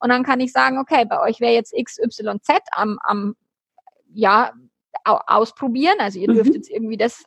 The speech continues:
Speaker 1: machen, eben flirte mal mit jemand anders, ähm, versucht mal weniger zu, also weniger zu
Speaker 2: Mhm.
Speaker 1: essen, es klingt jetzt blöd, aber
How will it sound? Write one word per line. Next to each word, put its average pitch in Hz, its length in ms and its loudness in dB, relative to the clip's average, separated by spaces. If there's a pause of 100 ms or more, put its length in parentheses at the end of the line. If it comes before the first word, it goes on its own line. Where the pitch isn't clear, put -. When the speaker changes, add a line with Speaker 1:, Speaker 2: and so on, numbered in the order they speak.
(100)
Speaker 1:
machen, 269 360 -2
eben 214 320 -4
flirte 220 360 2
mal 208 160 -2
mit 214 140 -4
jemand 254 320 -2
anders, 208 400 -2 (360)
ähm, 226 540 2
versucht 269 440 -4 (120)
mal 240 420 0
weniger 254 380 2 (360)
zu, - 180 -6 (100)
also 196 320 -2
weniger 208 320 2
zu 208 80 0
Speaker 2:
Mhm. 330 60 2
Speaker 1:
essen, 240 260 0
es 202 180 -10
klingt 233 200 -2
jetzt 180 140 -14
blöd, 339 260 0
aber 202 220 2